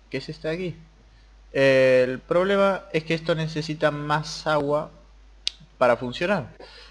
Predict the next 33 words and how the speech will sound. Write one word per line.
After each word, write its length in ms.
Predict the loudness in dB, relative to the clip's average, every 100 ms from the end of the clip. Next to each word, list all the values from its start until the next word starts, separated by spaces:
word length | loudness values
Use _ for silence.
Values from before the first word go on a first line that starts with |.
| -20 -6
Eh, 680 | 2 4 6 4 4 2 0
como 220 | -2 -2 -2
no 140 | 0
tenemos 400 | 0 0 -2 -6
el 320 | -10 _ -4
río, 400 | -2 0 0 0 0
había 240 | 0 0
una 160 | -2 -4
fuente, 560 | 0 0 0 -2 -2
una 360 | -2 -2 -4 0
pampa 380 | 0 0 0 -2
automática 800 | -2 -2 0 0 -4 -4 -4 -6 -16
que 120 | -12 -10
me 160 | -10
gustaría 440 | -12 -10 -4 -2 0
craftear 420 | -2 -2 -4 -4
en 120 | -6
capítulos 680 | -12 -12 -8 -2 0 0 -4
siguientes, 440 | -8 -6 -6 -8 -8
pero 180 | -2 0
hoy 140 | -2
no, 280 | -2 -6 -6 -14 -20 -20 -20 -20 -20 -2
por 140 | 0
el 80 | 0
simple 360 | -2 -4 0 -2
hecho 200 | 0 0
de 160 | 0
que 60 | -4
estamos 480 | -4 -4 -4 -6 -8
haciendo 340 | -8 -6 -4
otras 220 | -4 -4
cosas 500 | -4 -6 -4 -6 -6
y, 500 | -8 -8 -8 -10 -16